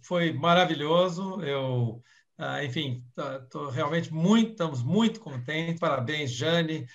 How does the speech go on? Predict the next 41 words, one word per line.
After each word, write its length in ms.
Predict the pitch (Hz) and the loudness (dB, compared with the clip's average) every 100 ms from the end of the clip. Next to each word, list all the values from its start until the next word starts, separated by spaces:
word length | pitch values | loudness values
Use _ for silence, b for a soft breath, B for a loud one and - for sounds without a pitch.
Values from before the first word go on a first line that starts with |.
| B - | B -4
parabéns, 540 | 151 139 135 147 123 | 0 0 2 0 0
Ubi, 400 | 165 170 160 143 | 0 0 0 -2
parabéns, 500 | 151 139 123 143 123 | 0 0 2 0 0
Felipe, 560 | - 127 160 170 165 156 | -2 0 4 2 0 -6
parabéns, 480 | 147 135 127 135 | -2 0 0 2
Otávio, 560 | 127 123 151 151 151 139 | 2 2 6 6 4 0
congratulations, 920 | 135 120 131 123 131 139 139 151 123 | 0 2 2 2 0 0 -2 -4 -2
Ubi. 460 | 151 143 151 135 123 B B B B - | -2 -2 -2 -4 -8 B B B B 0
Ah, 720 | 143 147 147 147 143 143 151 - | 6 8 10 10 10 8 6 4
a 100 | 160 | 2
gente, 400 | 185 190 - - _ | 4 2 0 -8 _
ah, 340 | 247 170 151 156 | 6 8 10 8
informa 480 | 143 180 185 160 147 | 4 8 8 8 6
que 80 | |
esse 140 | 165 180 | 2 2
evento 320 | 170 165 160 | 4 4 4
vai 140 | 165 | 2
ser 160 | 135 175 | 4 2
disponibilizado 1200 | 170 208 190 175 156 156 143 123 151 139 127 123 | 0 0 4 4 4 2 0 2 4 4 2 0
pelo 260 | 170 175 | 0 0
próprio 360 | 170 170 151 165 | 2 2 4 0
Mark 380 | 147 143 123 123 | 2 2 2 0
e 80 | 175 | 0
Tussais 680 | 226 - - 165 147 127 123 | 2 2 4 6 6 4 2
nos 140 | 131 | -2
seus 180 | 165 160 | -2 0
canais 440 | 156 147 143 131 | 0 0 0 0
de 100 | 120 | -2
YouTube, 500 | 135 123 156 185 185 | -4 -4 -2 -2 0
na 180 | 175 127 | -2 0
homepage 480 | 147 131 156 165 175 | 0 0 2 4 4
de 260 | - - - | -2 -14 -2
Power 280 | 151 139 123 | 2 2 0
of 100 | 123 | 0
Print, 360 | 175 202 202 | 2 2 0
e 40 | 170 | -2
no 120 | 175 | 0
site 440 | 127 175 170 170 | 4 4 4 2
de 120 | - 135 | -10 -6
Tussais 400 | 160 - 156 135 | -4 0 0 0
Brasil, 640 | 143 131 123 170 190 190 | 0 0 2 4 2 -2